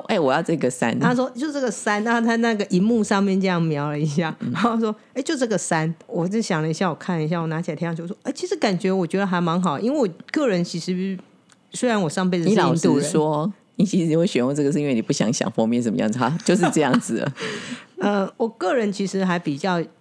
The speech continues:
Speaker 2: 喜欢干净的东西。
Speaker 1: 嗯。
Speaker 2: 虽然我上辈子是印度人，我也蛮喜欢听印度歌的。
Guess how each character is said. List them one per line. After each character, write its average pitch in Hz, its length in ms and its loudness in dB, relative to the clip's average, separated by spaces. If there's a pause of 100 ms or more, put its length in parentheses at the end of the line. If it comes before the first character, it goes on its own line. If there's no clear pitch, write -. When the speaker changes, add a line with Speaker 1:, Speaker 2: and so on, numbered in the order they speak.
(200)
Speaker 2:
喜 - 220 -10
欢 165 480 -2
干 160 240 -2
净 156 160 -4
的 143 100 -8
东 131 180 -6
西。 - 280 -14 (380)
Speaker 1:
嗯。 107 220 0
Speaker 2:
虽 254 140 0
然 277 240 0
我 185 140 2
上 214 220 2
辈 208 120 2
子 175 140 0
是 170 120 -2
印 175 180 4
度 185 140 0
人， 160 200 -6
我 175 120 0
也 208 160 0
蛮 156 220 -2
喜 180 180 -4
欢 147 160 -2
听 165 200 -2
印 165 100 0
度 170 120 0
歌 175 300 -2
的。 156 200 -4